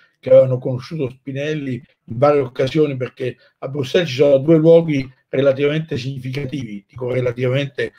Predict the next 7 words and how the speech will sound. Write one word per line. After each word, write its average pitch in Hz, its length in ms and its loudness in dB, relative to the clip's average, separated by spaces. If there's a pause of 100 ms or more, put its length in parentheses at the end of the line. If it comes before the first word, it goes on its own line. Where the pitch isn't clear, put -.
(200)
diciamo, 123 260 -6
con 120 120 -12
un'espressione 127 800 -4 (200)
un 123 220 -10
po', 135 360 8
eh, 120 380 -4 (200)
eh, 123 320 -6